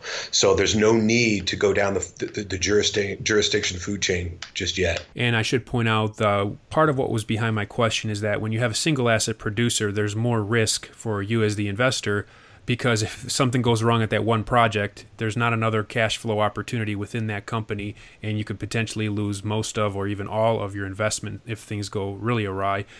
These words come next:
Speaker 2: So even a company like Bluestone Resources in Guatemala, I had Joe Mazumdar on the show, uh, recently, and, uh, he kinda sh-, surprised me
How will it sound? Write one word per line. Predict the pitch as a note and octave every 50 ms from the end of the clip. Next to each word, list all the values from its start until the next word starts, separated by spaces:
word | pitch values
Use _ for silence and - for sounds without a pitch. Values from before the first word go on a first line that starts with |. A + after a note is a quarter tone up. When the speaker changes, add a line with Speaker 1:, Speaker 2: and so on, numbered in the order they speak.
| - - - - - - - -
Speaker 2:
So | - - B2+ A#2+ A#2+ A2+ - - - - - -
even | B2+ C3+ C#3 C#3
a | B2+
company | - - C3+ B2+ C3+ B2+
like | A#2+ A#2+ A2+ G2+ -
Bluestone | A#2+ B2 B2+ A#2 - - B2 A#2 A2+
Resources | A#2 A#2+ A#2+ - C3+ A#2+ A#2+ - - A#2 A2+
in | A2
Guatemala, | G#2 A2+ A2 A2 A2 G#2+ G#2+ G#2+ A2 A2+ A#2 A2+
I | G#2+ G#2
had | A2 A2+ G#2 G2+
Joe | - A2+ A2
Mazumdar | A2 A2 G#2 G2 A2+ A2 A2 A2 G#2+ G#2+ G#2+ G#2+ G#2
on | G#2
the | G#2 G2
show, | - - - A2 G#2+ G#2 G#2+ G#2+ G2
uh, | F#2 G2 G2 F#2+ F#2+ G2
recently, | A2+ A#2 A2+ - - G#2+ - A2+ A2+ A2+ A2 A2 A2+ - -
and, | A2+ A2+ G#2+ G#2+ G#2+ G#2
uh, | G#2+ G#2
he | G#2+ A2+
kinda | - C3 A#2
sh-, | G#2+ - - - -
surprised | - - B2+ A2+ C#3+ C#3+ D#3 E3 B2+ A2+
me | A2 G#2+ A2 A#2 -